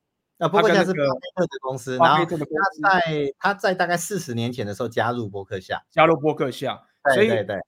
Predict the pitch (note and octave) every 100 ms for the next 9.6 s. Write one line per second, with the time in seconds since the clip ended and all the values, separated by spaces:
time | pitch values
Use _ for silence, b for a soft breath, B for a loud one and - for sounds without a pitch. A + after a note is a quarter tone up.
0 | _ D3+ D3 C#3 C#3 C3+ C#3 C3+ B2+ G#3
1 | D#3 E3 E3 D#3 - G3 G3 G3 _ _
2 | _ _ _ _ - C#3 F3+ G#3 F#3+ E3+
3 | D#3+ E3 C3 A#2+ D#3 F3+ F3 - A3 E3
4 | D3 _ - G#3 D#3+ B2+ A#2+ B2+ - _
5 | - E3+ D3 D#3+ C3+ - D3 D3 D3+ A#2+
6 | A#2 - - C3 C3+ G3 D#3+ - - _
7 | _ _ _ _ _ - F3+ E3+ D3 E3+
8 | C#3+ - _ E3 E3 B2 A#2+ C3 A#2+ C#3
9 | B2 G#2+ A2+ G#2+ -